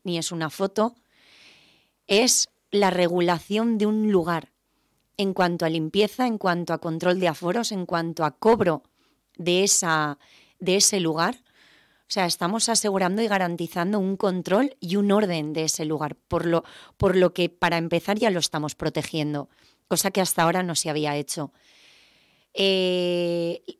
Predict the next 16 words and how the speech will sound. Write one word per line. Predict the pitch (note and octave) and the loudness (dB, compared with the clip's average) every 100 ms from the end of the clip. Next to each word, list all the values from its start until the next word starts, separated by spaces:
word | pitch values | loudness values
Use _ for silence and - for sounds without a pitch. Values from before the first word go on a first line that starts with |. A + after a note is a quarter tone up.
| _ | _
como | - F3 | -2 0
ya, | E3+ F3 E3 | 2 2 0
como | - E3+ | -2 -2
ya | D#3+ E3+ | 2 2
he | F3 | 2
dicho, | G3+ - F3+ D3+ - | 0 -2 -6 -8 -8
em, | F3 D#3+ D#3 D#3 D3+ C#3+ C3+ _ _ _ _ - F3+ | -6 -4 -4 -4 -6 -8 -10 _ _ _ _ -6 0
va | |
asociado | E3+ - F#3 - G3 F3+ D#3 | 0 0 -2 0 0 0 0
a | |
un | D3+ E3 | -2 -4
montón | E3+ F3 F3 E3+ E3+ D#3+ | -4 -6 -4 -4 -4 -4
de, | D#3+ D#3 D#3 - | -4 -4 -6 -4
de | E3+ | -4
calificativos | - D#3+ D3+ E3 D#3+ D3+ F#3+ F3 | -2 -2 -2 -4 -4 -4 -4 -4
negativos, | D#3+ D3+ D3 G3+ G3+ A#3 - | -4 -4 -4 -4 -2 -2 -4